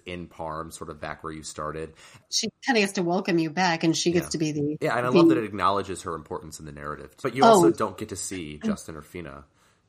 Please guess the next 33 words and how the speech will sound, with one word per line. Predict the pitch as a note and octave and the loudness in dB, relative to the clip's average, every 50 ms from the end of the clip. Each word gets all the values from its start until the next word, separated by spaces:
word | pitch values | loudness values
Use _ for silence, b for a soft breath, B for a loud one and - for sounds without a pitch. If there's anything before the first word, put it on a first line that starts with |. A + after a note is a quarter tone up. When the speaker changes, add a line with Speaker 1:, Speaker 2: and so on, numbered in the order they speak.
| _ - | _ -10
Speaker 1:
um, | D#2 D2+ D2 C#2+ C#2+ D2 D2+ - | -8 -6 -6 -6 -8 -12 -14 -16
at | C#2+ - | -18 -16
the | - D2 C2+ | -14 -14 -14
end | D2 E2+ F#2 - | -14 -14 -14 -16
there, | D2 - - - - _ _ _ _ _ _ - | -16 -18 -20 -20 -20 _ _ _ _ _ _ -10
uh, | E2+ D#2+ D2+ | -8 -8 -8
which | D#2+ - - | -8 -12 -14
I | D#2 | -14
think | D#2 - D#2+ D#2 D2+ | -14 -14 -16 -12 -10
Speaker 2:
Sure. | - - E2 D#2 | -10 -10 -8 -10
Speaker 1:
is, | D2 C#2+ C#2+ D2 - - - | -10 -10 -12 -14 -16 -14 -12
uh, | E2 D#2 D2+ D2 | -12 -12 -12 -10
sort | - - C#3 C#3 | -8 -6 -6 -6
of | A2+ | -6
a | F#2+ | -8
nice | E2 D#2 - | -10 -10 -12
touch, | - F2+ D#2+ - - | -12 -12 -12 -12 -12
actually. | D2 C#2+ - - - - G1+ G1+ - _ b b b b b b b b _ | -16 -16 -16 -18 -20 -20 -20 -20 -20 _ b b b b b b b b _
Um, | - - - - | -16 -12 -6 0
Speaker 2:
Yeah. | F4 G#4+ - - D3+ - - | 4 4 4 4 2 -2 -6
Speaker 1:
leaving | - E2+ E2+ D#2+ D2+ | -8 -8 -10 -12 -12
you | D#2 | -12
with | D2+ - | -12 -12
that | - C#2+ C#2 | -12 -12 -14
ambiguity. | C#2 C#2 C#2+ - _ - C#2 C#2 C#2 - - D#2+ D#2 D#2 _ _ _ _ _ _ _ _ _ _ _ _ _ _ _ _ - | -14 -18 -20 -20 _ -18 -18 -18 -18 -20 -20 -20 -20 -20 _ _ _ _ _ _ _ _ _ _ _ _ _ _ _ _ 0
Speaker 2:
So | G3 - - A#3 A3 | 2 6 8 10 12
I | G3+ G#3 | 12 12
wanted | G#3+ A3+ B3+ A3+ F#3+ | 12 10 8 8 8
to | F#3 | 8
back | D#3 F3 E3 E3 - | 10 10 8 8 6
it | D#3+ | 4
up | D#3+ D3+ C3+ - - F#3+ - - F#3 | 6 6 4 2 -2 -14 -14 -8 -4
just | E3 E3+ G3 F#3+ F#3 - - | 0 2 2 2 2 0 -4